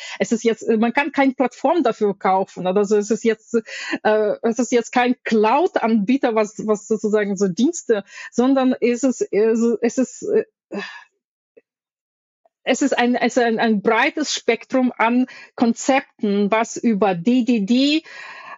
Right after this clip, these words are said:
äh, über Domain-Driven Design, ähm, Infrastruktur, ähm, äh, also die, äh, die Kultur im Unternehmen, äh, geht, dass das, äh,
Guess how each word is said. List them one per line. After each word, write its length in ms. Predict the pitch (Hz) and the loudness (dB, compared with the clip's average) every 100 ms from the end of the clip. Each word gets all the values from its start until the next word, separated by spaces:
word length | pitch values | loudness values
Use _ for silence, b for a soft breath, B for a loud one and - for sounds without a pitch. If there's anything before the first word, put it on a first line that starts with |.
| - | -2
äh, 180 | 208 - | 0 2
über 120 | 214 | 2
Domain-Driven 600 | 226 254 269 262 254 240 | 2 2 2 2 2 2
Design, 720 | 233 214 247 269 285 277 269 - | 2 2 2 2 2 4 2 2
ähm, 520 | 254 254 247 240 240 - | 2 2 2 0 -2 0
Infrastruktur, 1300 | 277 - 285 - - 269 - - 262 269 269 254 240 | 0 2 -2 -2 -4 -4 -4 0 2 4 2 2 2
ähm, 540 | 240 233 233 226 233 _ _ _ _ _ - - | 2 2 2 0 -2 _ _ _ _ _ -12 -2
äh, 40 | |
also 1040 | 214 208 202 - 208 214 - 202 208 202 202 | 2 2 2 2 2 2 2 2 2 2 0
die, 340 | 226 214 214 | 0 0 2
äh, 280 | 208 208 202 | 2 2 2
die 140 | 190 202 | 0 0
Kultur 800 | - 208 - 302 302 302 277 | -2 -2 0 2 4 4 2
im 200 | 254 247 | 2 0
Unternehmen, 800 | 240 247 - 226 226 226 220 220 - | 2 0 2 0 2 2 2 0 0
äh, 220 | 214 214 | 0 0
geht, 360 | 196 220 220 226 | 2 2 2 0
dass 200 | 208 - | -2 -2
das, 480 | 220 - - - | -4 -4 -18 -8
äh, 220 | 240 240 | -2 -2